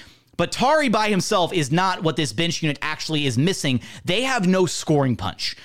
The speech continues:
off the bench. And that's why you're seeing the Rockets stagger their guard rotation, their lineups, 'cause their heavy hitters are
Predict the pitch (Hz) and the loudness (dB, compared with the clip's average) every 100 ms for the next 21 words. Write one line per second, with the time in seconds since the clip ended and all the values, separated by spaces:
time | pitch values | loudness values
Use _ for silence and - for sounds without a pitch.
0 | - 160 135 160 113 104 - 147 151 208 | -4 -2 -2 -4 -4 -4 -4 -2 0 -2
1 | - 220 180 160 - 165 147 127 131 147 | -2 -2 0 -2 -2 0 0 0 -2 -4
2 | - - 131 135 143 156 147 - - - | -8 -4 -4 -2 0 -2 -2 -16 -16 -4
3 | 143 127 135 139 147 147 160 147 165 139 | -2 0 2 2 2 0 0 -2 0 2
4 | 131 123 139 147 - - 127 - - - | 2 2 0 -2 -2 -4 -4 -6 -18 -4
5 | 160 127 202 226 180 165 208 127 127 - | -2 0 -2 -2 0 0 2 2 0 -4
6 | - - - 147 139 135 | -12 -8 -2 2 2 2